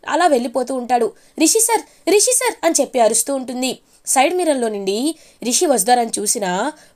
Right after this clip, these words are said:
పట్టించుకోకుండా చాలా కోపంతో ఇంకా రి-, స్పీడ్గా వెళ్ళిపోతూ ఉంటాడు రిషి. అప్పుడే ఇంకా గవర్నమెంట్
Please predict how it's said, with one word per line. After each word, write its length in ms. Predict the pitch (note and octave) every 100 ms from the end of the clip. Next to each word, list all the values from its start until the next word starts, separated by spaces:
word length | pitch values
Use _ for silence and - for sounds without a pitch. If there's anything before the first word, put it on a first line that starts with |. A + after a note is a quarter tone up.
| B3
పట్టించుకోకుండా 680 | A#3+ F4 - C4 A#3 G#3 A3
చాలా 220 | A#3 G#3
కోపంతో 1000 | G3+ - G3 C4 D#4 D#4+ A#3+ G3+ A3+ E4+ - - -
ఇంకా 180 | F4
రి-, 100 | D4
స్పీడ్గా 440 | A#3 - C4+ D4 D4+
వెళ్ళిపోతూ 440 | A3 A3 B3 A#3+
ఉంటాడు 260 | A3+ G3+ G#3+
రిషి. 380 | A#3+ - B3 - _ _ -
అప్పుడే 260 | - F4+
ఇంకా 240 | F4 C#4 G#3
గవర్నమెంట్ 600 | G#3 A#3+ B3+ G#3+ G3+ C4